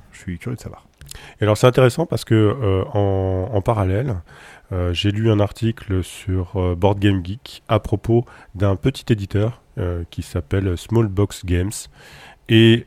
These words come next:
Speaker 2: euh, qui, qui lui dit, euh, en deux mille douze, on a utilisé, euh, Kickstarter, on en est très content, et voilà pourquoi. Alors, eux, c'est l'antithèse de, euh, de
Speaker 1: De Days of Wonder.
Speaker 2: c'est l'antithèse de, de Days of Wonder. C'est une,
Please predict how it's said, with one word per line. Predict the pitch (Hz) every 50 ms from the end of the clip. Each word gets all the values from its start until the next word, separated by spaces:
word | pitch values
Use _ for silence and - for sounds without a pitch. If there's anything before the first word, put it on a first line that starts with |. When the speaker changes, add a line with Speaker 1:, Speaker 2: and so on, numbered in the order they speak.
| _ -
Speaker 2:
euh, | 104 98 98 98 -
qui, | - - - - 113 110 110 110 107 107 107 104 104 104 104 104 _ _ _ _ _ _ _ _ - -
qui | - - 117
lui | 110 120 151 165
dit, | 135 117 123 147 151
euh, | 147 127 120 110 104 104 101 - -
en | 117 110 107
deux | 117
mille | 123 127 120
douze, | 131 156 147
on | 135 110 101
a | 101
utilisé, | 98 101 - - 113 104 110
euh, | 113 113 107 98 95
Kickstarter, | 90 - - - - 98 - - 101 98 104 139 - _ -
on | 101
en | 95 95
est | 92
très | 87 - 113
content, | - 110 98 - 98 101 - - _ _ _ _ _ _ _ -
et | 101
voilà | 95 107
pourquoi. | 101 104 - - - 82 - _ _ _ _ _ _ - _ - - - - - - - - - _ _
Alors, | - 95 - - _ -
eux, | 160 190
c'est | - - 123
l'antithèse | 123 139 139 - 143 123 - 151 160 156 135
de, | 127 - 117 98 95 107
euh, | 110 110 110 107 101 95 92 87 87 85 82 80 82 85 85 87 90 92 92 101 101 98 98 95 90 82
de | 85 85 82 82 80 80 80 78 78 - 78 80 - - - - -
Speaker 1:
De | 101
Days | 98 98 98 104
of | 98 -
Wonder. | 104 98 90 85 85 87 - - -
Speaker 2:
c'est | - - 104
l'antithèse | 101 110 104 - 113 - 120 113 104
de, | 101 101 98 98 95 87
de | 87
Days | 90 92 98 92 90
of | 90
Wonder. | 87 85 82 87 101 123 151 151 135 - - - - - _
C'est | - - 90
une, | 90 92 92